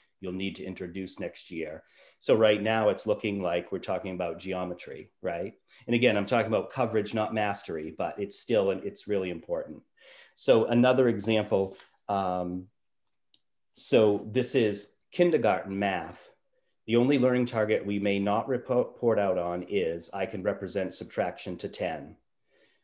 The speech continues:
Um, it is likely that we will not achieve the same level of mastery of skills, of many skills, as in previous years. So,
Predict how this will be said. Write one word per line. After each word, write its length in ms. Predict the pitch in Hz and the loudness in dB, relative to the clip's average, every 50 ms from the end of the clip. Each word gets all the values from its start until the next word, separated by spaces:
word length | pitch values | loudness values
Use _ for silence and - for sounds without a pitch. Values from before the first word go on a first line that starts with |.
| _ _ _ _ _ - | _ _ _ _ _ -8
Um, 500 | 95 92 90 85 85 82 80 82 82 82 - _ _ _ _ _ _ _ _ _ _ _ _ _ _ _ _ _ _ | -6 -6 -4 -4 -4 -6 -6 -8 -10 -12 -18 _ _ _ _ _ _ _ _ _ _ _ _ _ _ _ _ _ _
it 100 | - 120 | 0 2
is 160 | 120 113 110 113 | 2 2 4 4
likely 380 | 117 113 110 113 - 135 120 113 | 4 4 4 4 2 2 2 4
that 200 | - 110 101 104 | 4 2 2 2
we 80 | 104 | 0
will 160 | 101 95 95 | 0 0 -2
not 320 | 104 110 113 110 104 - 95 | 0 2 2 2 2 0 -2
achieve 360 | 92 - - - 104 101 90 | -8 -8 -6 -4 -4 -4 -4
the 100 | 92 92 | -6 -8
same 380 | - - 104 95 95 90 92 92 | -4 -2 -2 -2 -2 -6 -2 2
level 320 | 120 131 131 120 113 101 | 4 4 4 4 2 0
of 140 | 95 87 - | 0 -2 0
mastery 500 | 104 113 131 147 143 - - 107 95 90 | 0 0 0 0 -4 -6 -6 -4 -2 -2
of 140 | 90 - - | -2 -4 -6
skills, 600 | - - - 110 87 82 78 73 73 80 - - | -10 -4 0 2 2 2 0 -2 -6 -8 -8 -6
of 180 | - - - 101 | -6 -6 -4 0
many 260 | 104 117 120 113 98 | 2 4 4 2 2
skills, 440 | - - - - 95 87 82 - - | -2 -6 -2 0 0 0 0 -2 -4
as 200 | 101 87 - 92 | -6 -6 -4 -6
in 100 | 87 85 | -10 -8
previous 460 | - 98 90 82 82 82 78 - - | -8 -10 -8 -8 -8 -10 -10 -12 -12
years. 280 | 80 78 73 76 - | -12 -12 -12 -12 -2
So, 240 | - 120 98 92 - | 2 2 2 2 2